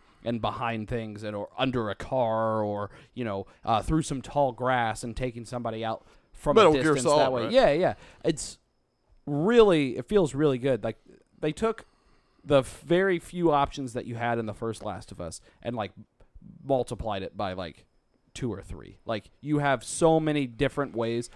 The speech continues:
Speaker 1: almost Metal, like you said, Metal Gear Sol-, Solid wise. Like, they give you a, a scenario. They say, "Look, there's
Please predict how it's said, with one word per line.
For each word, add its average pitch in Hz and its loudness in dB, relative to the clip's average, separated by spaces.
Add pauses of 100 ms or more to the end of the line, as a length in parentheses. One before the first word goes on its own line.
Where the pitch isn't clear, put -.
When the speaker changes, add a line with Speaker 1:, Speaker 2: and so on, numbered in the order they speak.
Speaker 1:
almost 254 0
Metal, 156 -2
like 151 -4
you 170 -12
said, 170 -2
Metal 143 0
Gear 143 -4
Sol-, - -12
Solid 170 0
wise. 101 -6
Like, 113 -4 (280)
they 151 4
give 180 4
you 185 4
a, - 2
a 143 2
scenario. 123 0
They 117 -4
say, 113 -4
"Look, 123 2 (220)
there's 107 -6